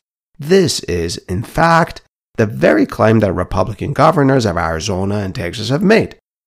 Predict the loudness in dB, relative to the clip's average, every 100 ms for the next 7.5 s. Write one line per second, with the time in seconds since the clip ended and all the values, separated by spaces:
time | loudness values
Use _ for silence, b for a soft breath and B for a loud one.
0 | -4 -2 -2 0 0 0 -4 0 2 2
1 | 2 2 0 -4 -4 -2 -2 -4 -6 -4
2 | -4 -4 0 0 0 -6 -4 -4 -6 -6
3 | -4 -2 2 2 2 _ _ -2 -2 -2
4 | -4 -6 -6 -4 -4 -6 -10 _ _ 2
5 | 4 4 0 -2 -10 _ _ _ _ _
6 | _ _ _ 0 4 2 2 -2 -2 -4
7 | -4 -2 -2 -4 -10